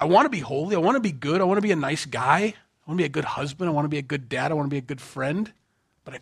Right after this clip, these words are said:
fail constantly. I'm always reminded of that failure. But in Christ, I'm actually able to fulfill those things.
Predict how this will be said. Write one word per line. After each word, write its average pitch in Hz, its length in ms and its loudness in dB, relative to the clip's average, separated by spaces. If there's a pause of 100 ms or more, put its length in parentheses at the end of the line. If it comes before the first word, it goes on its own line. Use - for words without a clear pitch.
(120)
fail 202 360 -8
constantly. - 880 -10 (680)
I'm 117 80 -14
always 139 240 -4
reminded 156 320 0
of 123 60 -6
that 113 180 -8
failure. 113 520 -16 (1120)
But 123 120 -16
in 139 160 -6
Christ, 160 540 -4
I'm 127 80 -4
actually 131 340 -6
able 135 160 -6
to - 160 -10
fulfill 185 480 -10
those 120 300 -12
things. 113 420 -20